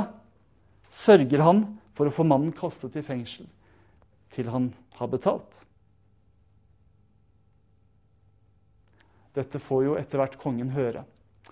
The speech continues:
for det var andre tjenere som så hva som skjedde. Kongen sendte da bud på den første tjeneren, og han sa, «Du onde tjener,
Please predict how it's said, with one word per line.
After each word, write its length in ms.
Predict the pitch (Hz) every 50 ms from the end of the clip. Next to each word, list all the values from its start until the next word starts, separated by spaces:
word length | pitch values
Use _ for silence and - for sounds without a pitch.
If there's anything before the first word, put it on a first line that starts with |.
| - _ _ _
for 160 | - 135 131
det 60 | 131
var 160 | 147 - - 175
andre 280 | 156 135 123 123 117 135
tjenere 480 | - - - 147 127 113 110 113 - 117
som 160 | - - 135
så 240 | - - - 127 120 117
hva 80 | 120 117
som 160 | - 147 143
skjedde. 320 | - - 143 107 98 - - - _ _ _ _ _ _ _ _ _ - _ -
Kongen 300 | - 165 151 143 143 143
sendte 260 | - 151 131 - 143
da 80 | 139 131
bud 380 | 117 117 139 175 202 208 196 - -
på 100 | 175 165 160
den 180 | 160 165 170 160 156
første 300 | - 175 160 - - 170 -
tjeneren, 440 | - 165 143 139 151 180 190 180 - - - _ - - _ _ _
og 120 | - 131
han 60 | 135 131
sa, 220 | - 131 117 - - - _ _ - - _ -
«Du 460 | 107 104 143 170 185 208 240 - - -
onde 400 | 175 185 175 147 127 131 139 139
tjener, 460 | - 180 156 131 120 120 - -